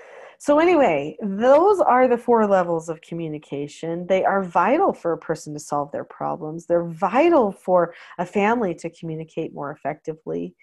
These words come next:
And, and we can see just from Paige's simple story of, you know, how she and her husband decided to s-, to discuss something they needed to discuss in their relationship, that it's not that hard to decide to go there. We just have to decide that it's safe and it's okay.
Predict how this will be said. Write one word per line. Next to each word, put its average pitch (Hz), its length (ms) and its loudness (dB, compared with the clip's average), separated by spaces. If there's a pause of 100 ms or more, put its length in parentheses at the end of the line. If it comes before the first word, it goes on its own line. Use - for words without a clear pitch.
(440)
And, 180 440 0
and 226 120 0
we 262 80 2
can 285 160 -2
see 359 320 4
just 247 280 0
from 247 180 -2
Paige's 233 440 -2
simple 302 420 -2
story 226 680 -2 (320)
of, 185 380 2
you 220 120 -2
know, 202 160 2
how 208 200 -2
she 247 260 -4
and 247 120 -4
her 220 140 -2
husband 214 460 -2
decided 202 420 0
to 185 60 -8
s-, - 200 -14 (120)
to 220 120 -4
discuss 196 580 -2
something 202 320 0
they 202 180 -2
needed 233 320 -2
to 180 100 -8
discuss 165 460 -4 (380)
in 180 140 -4
their 247 220 2
relationship, 160 960 -2 (140)
that 175 260 2 (560)
it's 226 240 0
not 240 400 2
that 254 240 4
hard 214 460 0
to 185 120 -4
decide 185 420 -2
to 185 60 -6
go 190 220 0
there. 175 180 4
We 175 160 -6
just 180 220 -14
have 175 220 -6
to - 80 -20
decide 165 500 -6
that 160 120 -8
it's - 200 -14
safe 220 400 -4
and 180 100 -10
it's 175 180 -8
okay. 165 480 -8